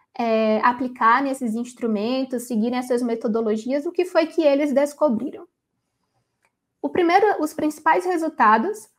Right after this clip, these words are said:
foram que os resultados mostraram uma diferença estatisticamente significativa entre os grupos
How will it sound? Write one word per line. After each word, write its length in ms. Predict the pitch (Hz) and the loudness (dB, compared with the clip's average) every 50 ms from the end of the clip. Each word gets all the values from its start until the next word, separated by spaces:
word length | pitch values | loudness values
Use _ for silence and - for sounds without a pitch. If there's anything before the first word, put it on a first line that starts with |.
| _ _ _ | _ _ _
foram 260 | - 277 247 269 269 | 0 0 2 2 0
que 120 | 269 277 | 0 -2
os 80 | 269 269 | 0 2
resultados 560 | 277 254 269 262 262 277 254 269 269 320 311 | 2 2 2 2 4 6 6 6 6 2 -2
mostraram 500 | 302 294 285 285 - 277 262 247 226 240 | -2 -2 -2 -2 -2 0 0 0 0 0
uma 100 | 240 233 | -2 -4
diferença 520 | 220 254 247 - 254 233 226 240 247 - 320 | -6 -6 -6 -4 -2 -2 -2 -2 -2 -4 -4
estatisticamente 960 | 339 - - 339 330 339 320 - - - - 294 262 254 240 240 247 - 254 | -4 -2 -2 -4 -4 -4 -8 -12 -12 -8 -4 -2 -2 -2 -2 -4 -4 -8 -10
significativa 1120 | - - 269 240 254 262 247 - 262 247 - 220 214 220 - - 220 226 233 269 - - - | -8 -6 -4 -4 -4 -4 -4 -6 -8 -8 -6 -6 -6 -6 -6 -6 -4 -2 -2 -2 -4 -4 -6
entre 380 | 247 247 254 247 247 - 254 240 | -4 -2 -2 -2 -4 -4 -4 -4
os 120 | 233 214 - | -4 -4 -4
grupos 540 | 202 202 208 214 226 220 - - 403 392 | -4 -4 -2 -2 -4 -4 -4 -4 -4 -4